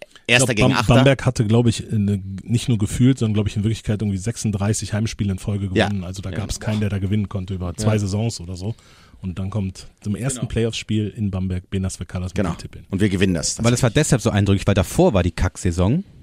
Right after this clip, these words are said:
Speaker 3: und Mike Koch bekommt die zweite Chance
Speaker 1: Mhm.
Speaker 3: und der erste Spieltag gegen die Bayern, die neu in der Liga waren, wir gewinnen den ersten Spieltag gegen Bayern zu Hause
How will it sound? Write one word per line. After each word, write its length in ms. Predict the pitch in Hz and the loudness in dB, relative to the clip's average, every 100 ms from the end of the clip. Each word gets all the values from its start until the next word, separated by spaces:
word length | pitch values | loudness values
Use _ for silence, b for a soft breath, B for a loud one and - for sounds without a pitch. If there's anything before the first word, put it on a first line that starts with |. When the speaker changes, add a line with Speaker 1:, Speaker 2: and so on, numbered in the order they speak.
| - | -10
Speaker 3:
und 280 | - 104 107 | -2 0 0
Mike 220 | 101 104 | 0 -2
Koch 220 | - 135 - | 0 -2 -2
bekommt 320 | 110 107 104 | -4 -2 -4
die 40 | |
zweite 280 | - 98 98 | -2 -2 -2
Chance 500 | - 107 123 170 196 - - | -2 -2 0 -2 -2 -6 -4
Speaker 1:
Mhm. 300 | 92 101 135 | 0 0 2
Speaker 3:
und 420 | 123 123 - - | 2 2 0 -4
der 100 | 113 | -2
erste 220 | 135 - | -2 -2
Spieltag 360 | 135 131 120 120 - | 0 2 2 0 2
gegen 320 | 117 113 104 | 2 2 2
die 120 | 107 | 0
Bayern, 440 | 95 98 113 143 | 2 2 4 2
die 100 | 117 | 2
neu 180 | 107 113 | 4 6
in 40 | 117 | 4
der 80 | 104 | 4
Liga 300 | 123 127 95 | 2 2 2
waren, 240 | 98 107 | 2 2
wir 80 | 98 | 2
gewinnen 340 | 104 95 131 117 | 0 2 4 2
den 120 | 92 | 2
ersten 280 | 98 - 107 | -2 -2 -2
Spieltag 320 | 104 98 95 | 0 0 0
gegen 200 | 92 90 | 0 2
Bayern 460 | 87 87 110 156 | 2 2 2 0
zu 180 | - 107 | 0 2
Hause 400 | 90 101 110 151 | 2 2 2 0